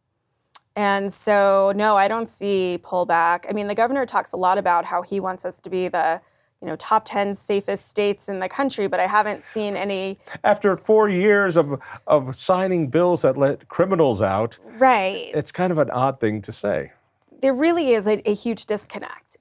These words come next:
Speaker 2: Yeah.
Speaker 1: But what I do hear a lot from Democrats is, "We have a mandate, and we are gonna continue that mandate."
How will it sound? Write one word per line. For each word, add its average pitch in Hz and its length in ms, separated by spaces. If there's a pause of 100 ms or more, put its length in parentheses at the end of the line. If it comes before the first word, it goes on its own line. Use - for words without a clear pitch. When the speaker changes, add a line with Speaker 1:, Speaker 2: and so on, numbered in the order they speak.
Speaker 2:
Yeah. 214 100
Speaker 1:
But 320 380 (200)
what 214 180
I 202 80
do 277 220
hear 277 200
a 220 60
lot 202 180
from 214 120
Democrats 226 540
is, 190 100
"We 170 100
have 190 140
a 214 60
mandate, 247 480 (320)
and 208 180
we 190 100
are 190 80
gonna 180 180
continue 185 380
that 175 140
mandate." 254 420